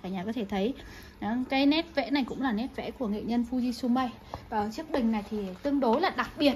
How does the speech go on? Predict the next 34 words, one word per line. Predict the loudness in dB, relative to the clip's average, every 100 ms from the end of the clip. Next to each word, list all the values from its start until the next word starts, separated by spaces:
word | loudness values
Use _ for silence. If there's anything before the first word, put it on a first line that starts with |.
| 2
Bởi | 0
vì | 0 0
sao? | 2 2 2
Bởi | 0
vì | -2
cái | -2
kích | -2 0
thước | 2 2 0
là | 0
rất | 2 2 2
lớn | 4 4 4
nha | 2
cả | 0
nhà. | 0 0 -4 -16 -10 2
Với | 4
chiếc | 6 6
bình | 8 8 8
này | 6 2 0 -12 -10 0
có | 2 4
chiều | 4 4
cao | 6 6 6
tổng | 4 2 0 0
thể | 2 4 2 0 -12 -16
sẽ | -2 2 4 6 6 8
lên | 8 8 6
tới | 6 8 6 4
là | 4 6 4
tầm | 2 0
vào | 0 -2 -2
khoảng | -2 -2
bao | 0
nhiêu | 2 2
đây | 2
nhỉ? | -2